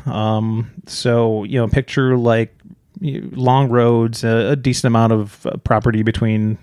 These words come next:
uh, neighbors and things. Not that it's, like, miles and miles, but just, like, oh, yeah, not like these sur-, suburban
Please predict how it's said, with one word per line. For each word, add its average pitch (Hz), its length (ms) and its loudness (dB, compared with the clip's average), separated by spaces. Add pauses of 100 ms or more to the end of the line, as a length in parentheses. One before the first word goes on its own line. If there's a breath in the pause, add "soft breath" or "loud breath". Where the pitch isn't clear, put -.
(200)
uh, 107 140 0
neighbors 104 380 0
and 104 120 -4
things. 110 280 0
Not 277 160 2
that 165 120 2
it's, 143 140 0
like, 117 140 0
miles 120 320 2
and 120 100 0
miles, 190 320 2
but - 160 -2
just, - 240 -2
like, 123 240 0
oh, 262 60 0
yeah, 135 240 2 (420 loud breath)
not 175 140 2
like 135 160 2
these 120 240 -2
sur-, 117 220 -2
suburban 104 580 -2